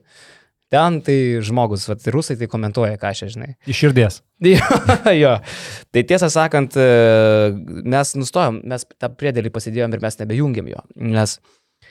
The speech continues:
Speaker 1: mes gau trys turim viską. Vaikam atskirai, filmus žiūrim per gau trys, nes turi savo,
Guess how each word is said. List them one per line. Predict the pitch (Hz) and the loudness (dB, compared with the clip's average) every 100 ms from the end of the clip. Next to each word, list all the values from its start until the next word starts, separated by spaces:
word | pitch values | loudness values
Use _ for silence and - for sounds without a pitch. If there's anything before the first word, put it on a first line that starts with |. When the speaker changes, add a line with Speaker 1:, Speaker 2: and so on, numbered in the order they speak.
| _ - | _ -4
Speaker 1:
mes | 127 160 | -2 0
gau | 135 120 | 0 0
trys | 139 147 | -2 -4
turim | 135 123 107 | -4 -4 -4
viską. | 98 - - - | -6 -8 -16 -20
Vaikam | - 104 98 110 110 113 135 151 | -10 -8 -4 -2 -2 -2 -4 -10
atskirai, | - - 165 180 190 196 | -12 -10 -6 -4 -2 -4
filmus | 180 - 113 120 139 | -8 -8 -6 -4 -6
žiūrim | 143 165 165 | -6 -6 -4
per | 170 | -6
gau | 165 165 | -6 -6
trys, | 170 180 - | -6 -6 -6
nes | 117 104 | -8 -10
turi | - 107 | -8 -8
savo, | - 107 104 | -4 -4 -2